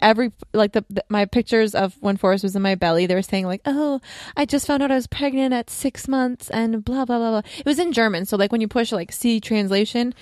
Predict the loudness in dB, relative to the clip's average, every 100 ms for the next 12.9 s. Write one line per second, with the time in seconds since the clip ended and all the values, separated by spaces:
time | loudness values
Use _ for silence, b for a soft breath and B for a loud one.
0 | B B -8 0 0 2 -2 0 0 2
1 | 0 0 -2 -2 -4 -2 -2 -4 -2 -2
2 | 0 -2 -2 0 0 0 -2 -2 -2 -4
3 | B B B B 0 4 4 2 0 2
4 | 2 0 -4 -6 _ _ _ -20 -20 0
5 | 4 6 6 2 2 4 4 2 -2 0
6 | 0 2 2 2 0 2 4 4 2 0
7 | 0 0 -2 B B _ _ b -6 -2
8 | -2 -6 -2 0 2 2 2 2 2 4
9 | 4 2 0 2 4 2 0 -6 -8 0
10 | 2 2 2 2 0 -2 -2 -8 b b
11 | b b -6 -2 0 2 0 2 2 4
12 | 4 2 0 0 0 0 -2 -6